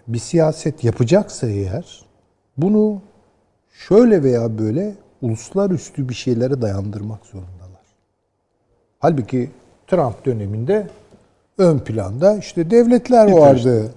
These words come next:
Speaker 1: Yani evet devletler vardı yani Amerika Birleşik Devletleri adına çıkıyordu. Öteki bilmem ne bileyim, e,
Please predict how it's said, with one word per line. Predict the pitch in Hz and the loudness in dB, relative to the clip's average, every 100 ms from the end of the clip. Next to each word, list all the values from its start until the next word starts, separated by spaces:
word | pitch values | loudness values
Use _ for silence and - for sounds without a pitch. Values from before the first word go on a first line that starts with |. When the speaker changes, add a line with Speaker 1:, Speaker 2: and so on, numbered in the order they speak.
| _ - | _ -12
Speaker 1:
Yani | 123 90 127 | -10 -8 -4
evet | 208 165 90 - | 0 0 -2 -8
devletler | 98 87 104 - 269 | -10 -8 -8 -2 0
vardı | 302 294 226 156 | 4 4 4 4
yani | 131 117 113 | 4 2 0
Amerika | 127 127 110 151 143 | -2 -2 -4 -4 -2
Birleşik | 143 139 - | 0 -2 -4
Devletleri | 165 147 147 143 156 143 | 0 2 0 -2 -2 0
adına | 123 110 101 | -2 -4 -8
çıkıyordu. | 92 - - 104 92 107 | -12 -18 -12 -12 -10 -10
Öteki | 113 131 - 127 | -8 -8 -8 -8
bilmem | 123 131 139 127 131 _ _ _ _ 139 | -6 -4 -4 -6 -12 _ _ _ _ -4
ne | 139 | -2
bileyim, | 127 127 120 | 0 0 -2
e, | 120 | -4